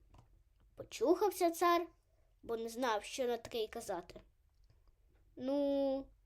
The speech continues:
а де середина світу?" Циган крутнувся на одному місці,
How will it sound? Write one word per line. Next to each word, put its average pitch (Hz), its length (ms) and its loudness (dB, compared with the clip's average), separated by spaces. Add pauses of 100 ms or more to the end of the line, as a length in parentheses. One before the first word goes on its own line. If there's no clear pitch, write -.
(160)
а 220 80 -2
де 294 140 6
середина 277 480 2
світу?" 214 560 -6 (680)
Циган 233 360 2
крутнувся - 580 0
на 302 120 6
одному 277 300 2
місці, 262 420 -4